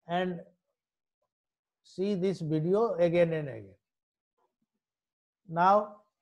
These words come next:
let us go to second category. Transformation of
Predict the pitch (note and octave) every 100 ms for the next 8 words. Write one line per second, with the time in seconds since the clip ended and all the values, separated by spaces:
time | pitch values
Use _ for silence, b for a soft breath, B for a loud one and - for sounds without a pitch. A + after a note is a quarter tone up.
0 | _ _ - E3+ F#3+ F#3 F3 G3 F#3 G#3
1 | - G#3 A3 G#3+ G3 E3+ D3 A#2+ G2 -
2 | _ _ _ _ _ _ _ _ _ _
3 | _ _ _ _ _ _ _ _ _ _
4 | _ _ _ _ _ _ _ _ _ _
5 | _ _ B3 _ _ _ _ _ _ _
6 | _ _ _ - F3 G3 F#3 - G#3 G3+
7 | G#3 G#3 - A3+ G#3+ G#3+